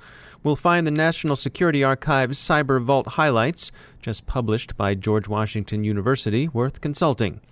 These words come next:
And it's all properly declassified and foia'd, so presumably safe for work. No WikiLeaks dodginess about it. It's the Cyber Vault, and that's not Vault seven.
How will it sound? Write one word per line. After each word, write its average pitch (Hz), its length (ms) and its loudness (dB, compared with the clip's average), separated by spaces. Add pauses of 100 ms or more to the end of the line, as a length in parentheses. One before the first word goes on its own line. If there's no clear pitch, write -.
(460)
And 143 200 -4
it's 160 180 -2
all 151 160 2
properly 143 540 0
declassified 123 880 0
and 113 180 0
foia'd, 123 460 0 (400)
so 104 240 -4
presumably 104 600 -2
safe 98 300 -2
for 92 140 -8
work. 92 340 -2 (320)
No 101 180 0
WikiLeaks 104 540 -2
dodginess 113 640 0
about 135 260 2
it. - 180 -6 (360)
It's 98 220 -6
the 117 100 -4
Cyber 117 420 -2
Vault, 101 380 0
and 92 240 -4
that's 104 240 -4
not 104 440 -2
Vault 98 300 -4
seven. 82 460 -2